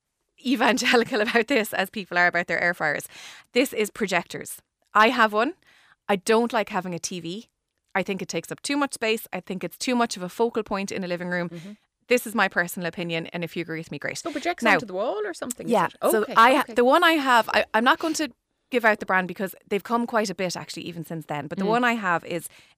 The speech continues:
Speaker 1: a short throw projector. So you put it right up against the wall or the surface you're projecting
Speaker 2: Mm.
Speaker 1: onto, so you don't have to have this whole, you know, two meters back and adjust the focal. They're, they're
Speaker 2: Mm.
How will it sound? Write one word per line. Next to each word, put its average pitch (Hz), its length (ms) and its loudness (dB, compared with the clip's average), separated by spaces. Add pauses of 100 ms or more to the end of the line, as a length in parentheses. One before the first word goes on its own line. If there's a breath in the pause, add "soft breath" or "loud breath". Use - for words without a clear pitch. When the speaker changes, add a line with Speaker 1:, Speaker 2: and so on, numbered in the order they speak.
Speaker 1:
a 170 80 -4
short 220 380 0
throw 156 280 -8
projector. - 540 -12 (260 loud breath)
So - 140 -8
you 180 120 -6
put 190 200 -6
it 190 100 -10
right 214 320 2
up 214 140 -4
against 165 500 -8
the 175 80 -8
wall 165 400 -2
or 156 120 -8
the 156 100 -12
surface 165 400 -8
you're 151 80 -12
projecting 160 460 -10
Speaker 2:
Mm. 185 80 -2
Speaker 1:
onto, 208 280 -4
so 170 140 -8
you 180 140 -8
don't 254 200 2
have 226 180 -8
to 185 100 -12
have 185 180 -6
this 165 160 -10
whole, 170 340 -4 (520 soft breath)
you 180 100 -6
know, 151 180 -6 (100)
two 214 160 -6
meters 175 300 -6
back 156 460 2
and 156 100 -10
adjust - 280 -12
the - 80 -18
focal. 160 280 -8
They're, - 140 -6
they're 175 160 -2
Speaker 2:
Mm. 185 40 -4